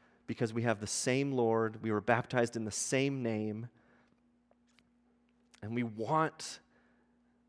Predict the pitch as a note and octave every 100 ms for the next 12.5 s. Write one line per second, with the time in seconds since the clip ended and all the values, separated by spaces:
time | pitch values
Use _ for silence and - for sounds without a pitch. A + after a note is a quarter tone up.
0 | _ - - A#2+ A#2+ - G#2+ A2 A2 G2
1 | G#2 - - A#2+ A2+ C3+ C3+ C3+ - -
2 | A2+ A#2 G2 A2 - _ _ _ _ _
3 | _ _ _ _ _ - C3 - C3+ D#3
4 | D3+ - B2 B2 C3+ A#2+ A2+ B2+ D3 C#3
5 | C3+ C3 A#2+ A#2+ B2 - A#2 A#2 - A#2
6 | B2 - - - _ - - _ _ _
7 | - A#2 A2 B2 D3 C#3 B2 A2+ A#2 A#2
8 | A#2 - - G#2+ G2+ - - - - _
9 | _ _ _ - C3+ C#3+ - G#2 G#2 C3
10 | A#2+ - A2+ - - D3 E3+ - B2+ A#2+
11 | G#2+ G2+ - G2 A2 - - - - A2+
12 | G2+ F#2 G2+ F#2+ G2